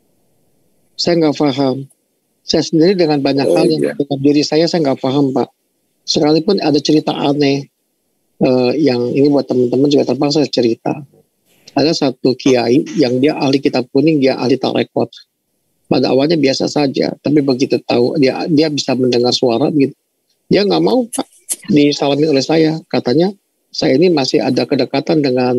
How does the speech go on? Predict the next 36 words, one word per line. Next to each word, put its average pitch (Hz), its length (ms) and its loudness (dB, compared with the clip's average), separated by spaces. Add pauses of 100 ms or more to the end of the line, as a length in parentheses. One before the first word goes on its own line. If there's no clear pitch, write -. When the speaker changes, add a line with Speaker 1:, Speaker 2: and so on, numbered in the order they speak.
(240)
Speaker 1:
Ongkin, 143 680 0 (460)
Syekh - 300 -2
Syarifudullah, 135 440 0
istilah - 360 -2
Syekh 143 340 -2
Syarifudullah." 131 580 0 (440)
Saya 233 160 -2
juga 202 180 2
banyak 139 240 -4
aneh, 202 300 2
Pak. - 220 -4 (640)
Banyak 143 240 2
aneh. 151 260 2
Saya - 180 0
bingung 156 260 2
dengan 143 220 2
diri 131 160 -4
saya. 131 160 -2
Pokoknya 170 380 -2
saya 190 280 0 (360)
bilang 151 220 2
sama 156 260 0
Ustaz, 196 180 0
"Nggak 160 160 2
mau 135 160 0
tahu 160 220 0
dunia 143 280 0
begitu. 131 480 0 (460)
Pokoknya 151 460 0
ngaji, 135 600 0 (220)
baca 123 320 -2
Quran, 160 480 0
hadis 147 320 0
yang 131 140 -4
betul. 120 380 0
Udah." 127 220 0